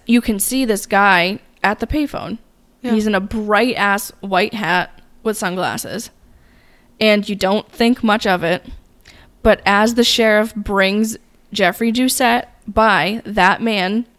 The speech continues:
Speaker 1: turns around, holds up a gun, and fires one shot into the side of Jeffrey Doucette's head, and Jeffrey drops.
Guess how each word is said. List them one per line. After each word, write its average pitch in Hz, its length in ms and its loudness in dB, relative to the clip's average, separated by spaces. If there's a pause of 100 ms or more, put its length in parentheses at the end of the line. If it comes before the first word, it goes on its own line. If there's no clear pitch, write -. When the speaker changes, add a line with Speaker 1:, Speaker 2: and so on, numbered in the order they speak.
Speaker 1:
turns 214 340 0
around, 214 500 0 (1080)
holds 220 320 0
up 254 160 0
a 294 60 -2
gun, 202 500 0 (560)
and 220 160 2
fires 214 420 4
one 202 380 0
shot 165 500 -2 (600)
into 208 540 -2
the 202 140 -4
side 190 560 0
of 202 140 -4
Jeffrey 202 360 -4
Doucette's 202 460 -4
head, 190 380 -2
and 190 160 -6
Jeffrey 240 640 -2 (400)
drops. 175 640 -4